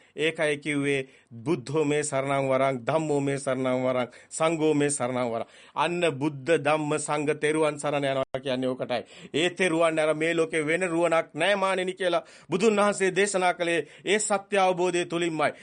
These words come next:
ඒ ධර්මය කියලා කියන්නේ ආගමක් නෙමෙයි. බුදුන් වහන්සේ ධර්ම දේශනා කළේ නිගණ්ඨයෝ, බ්‍රාහ්මයෝ, ජටිලයෝ කියන මේ බෞද්ධයින්ට නෙමෙයි.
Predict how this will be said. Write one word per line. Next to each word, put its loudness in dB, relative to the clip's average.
ඒ 2
ධර්මය 0
කියලා 0
කියන්නේ 0
ආගමක් 2
නෙමෙයි. 0
බුදුන් 0
වහන්සේ 2
ධර්ම 0
දේශනා 0
කළේ 0
නිගණ්ඨයෝ, -2
බ්‍රාහ්මයෝ, 0
ජටිලයෝ 0
කියන -2
මේ 0
බෞද්ධයින්ට 0
නෙමෙයි. 0